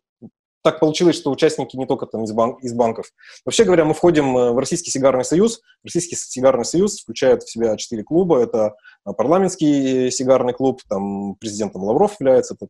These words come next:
такой для парламентариев, для мидовцев. Это, а, м, министерский сигарный клуб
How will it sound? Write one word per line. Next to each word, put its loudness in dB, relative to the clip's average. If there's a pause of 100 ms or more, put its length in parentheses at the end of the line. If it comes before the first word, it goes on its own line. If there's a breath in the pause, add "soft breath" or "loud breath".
такой -12 (280)
для -12
парламентариев, 0
для -4
мидовцев. -6 (480 soft breath)
Это, 2 (520 soft breath)
а, 0
м, -10
министерский 0
сигарный 4
клуб 2